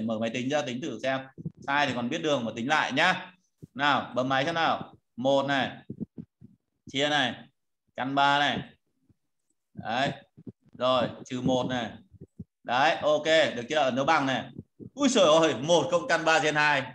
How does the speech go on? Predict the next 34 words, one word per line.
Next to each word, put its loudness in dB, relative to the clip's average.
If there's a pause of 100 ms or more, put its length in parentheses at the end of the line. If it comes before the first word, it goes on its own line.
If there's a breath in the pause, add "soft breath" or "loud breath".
(120)
Được -6
cái -2 (320)
chuẩn -2
phết -2
nhỉ. 2 (960)
Được 0
chưa? 4 (720)
Đấy, -8 (120)
tức -10
là 0
máy 2
tính -4
làm 0
được -4
hết, 0
em -4
đừng -6
lo. 0 (500)
Mình -2
làm 2
đúng -2
hay -2
mình -4
làm -4
sai -2
là -2
máy -2
nó -6
sẽ -12
báo -2
cho -8
mình -6
ngay 0
là 0